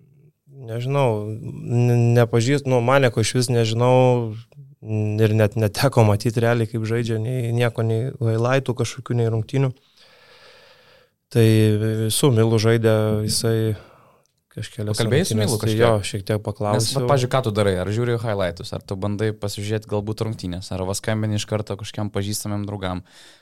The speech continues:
Speaker 2: kaip ten su juo buvo, kas per žaidėjas, kokį, kokį skautingą pasidarai?
Speaker 1: Nu, sa-, jeigu žaidės prieš tą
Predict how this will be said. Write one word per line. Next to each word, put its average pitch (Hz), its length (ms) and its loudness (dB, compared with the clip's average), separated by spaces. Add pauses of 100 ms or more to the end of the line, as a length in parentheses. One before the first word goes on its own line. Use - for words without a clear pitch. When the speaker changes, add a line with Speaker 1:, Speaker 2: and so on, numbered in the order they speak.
(140)
Speaker 2:
kaip 98 180 -6
ten 101 140 -6
su 101 160 -8
juo 95 160 -4
buvo, 95 240 -6
kas 90 240 -12
per 92 80 -10
žaidėjas, 92 480 -8
kokį, 113 240 -4
kokį 110 300 -2
skautingą 95 420 -2
pasidarai? 95 380 -8 (1120)
Speaker 1:
Nu, 151 120 -4 (240)
sa-, 127 320 -4
jeigu 120 320 6
žaidės 113 400 2
prieš 117 240 -2
tą 113 140 2